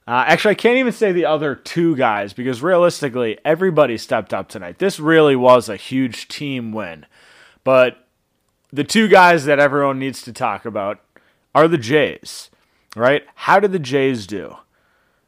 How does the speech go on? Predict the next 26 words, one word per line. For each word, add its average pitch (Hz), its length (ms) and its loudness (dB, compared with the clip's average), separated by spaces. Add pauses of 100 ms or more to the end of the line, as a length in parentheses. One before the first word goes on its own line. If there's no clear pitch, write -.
(120)
Both 180 360 6
of 190 160 2
these 127 240 0
guys, 107 320 0
twenty-seven 202 720 0
points, 160 460 0
five 151 400 2
rebounds, 156 440 2
five 143 320 2
assists 143 340 -6
for 135 120 -8
Tatum. 98 500 -8 (640)
Jaylen 175 320 2
Brown, 151 300 4
twenty-four 175 680 0
points, 147 540 -4 (280)
eight 165 300 -2
rebounds, 143 760 0
three 143 300 0
assists, - 760 -10 (640)
right? 123 280 -4 (140)
Only 220 380 4
one 180 300 4
turnover 147 540 0
for 120 220 -8
Jaylen, 107 520 -4